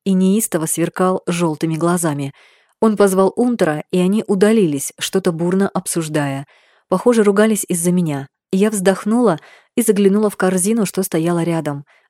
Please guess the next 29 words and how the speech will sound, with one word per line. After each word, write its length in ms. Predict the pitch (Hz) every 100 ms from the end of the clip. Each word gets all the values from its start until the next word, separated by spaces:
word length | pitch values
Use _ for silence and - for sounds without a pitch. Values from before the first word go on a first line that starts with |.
| 180
Она 240 | 180 208
оказалась 600 | - 180 175 185 202 170
полной 380 | - 208 220 165
каких-то 420 | 165 - 190 190 -
орехов. 580 | 196 185 185 - - _ _ _
В 100 | 180
другой 340 | 185 190 180 220
корзине 440 | 220 202 185 190
лежали 360 | 208 175 165 180
фрукты. 480 | - 160 - 143 147 _ _ _
Интересно, 540 | 190 190 226 185 151
что 180 | 165 208
в 60 | 202
тех, 200 | 240 254
которые 320 | 170 196 208
стоят 300 | - 175 190
отдельно. 580 | 196 185 175 147 147 151 _ _ _ -
Я 220 | 208 254
быстро 320 | 233 - 220
поднялась 560 | 196 175 175 180 208 -
и 120 | -
побежала, 600 | 196 180 170 175 190 208
заглянув 500 | 175 185 180 170 180 -
внутрь. 540 | 180 185 165 - 151 - _ _
Ничего 760 | 185 185 226 - - 175 151 226
себе, 440 | - 185 151 143 - _
полная 420 | 180 220 233 180
котомка 480 | - 175 208 214 208
самоцветов. 800 | 196 190 220 214 190 156 143